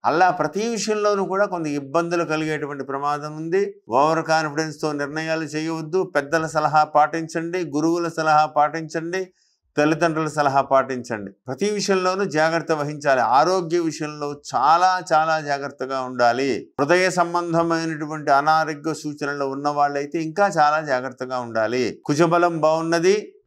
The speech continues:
ఇది ఒకటి మీకు చాలా విశేషమని చెప్పాలి. మూడవ స్థానంలో కుజుడు బ్రహ్మాండమైనటువంటి యోగాన్ని మీకు ఇస్తున్నారు. దానికి తోడు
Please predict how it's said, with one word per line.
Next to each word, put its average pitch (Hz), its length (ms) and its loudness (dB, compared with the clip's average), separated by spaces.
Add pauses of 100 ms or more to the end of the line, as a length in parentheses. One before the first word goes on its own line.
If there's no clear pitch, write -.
ఇది 139 140 -2
ఒకటి 170 300 2
మీకు 143 440 -2 (100)
చాలా 147 180 4
విశేషమని 170 640 0
చెప్పాలి. 131 460 -2 (440)
మూడవ 151 300 2
స్థానంలో 151 520 0
కుజుడు 156 320 -2
బ్రహ్మాండమైనటువంటి 165 1600 0 (260)
యోగాన్ని 156 420 2
మీకు 147 200 -4
ఇస్తున్నారు. 143 520 -2 (380)
దానికి 156 300 2
తోడు 170 520 0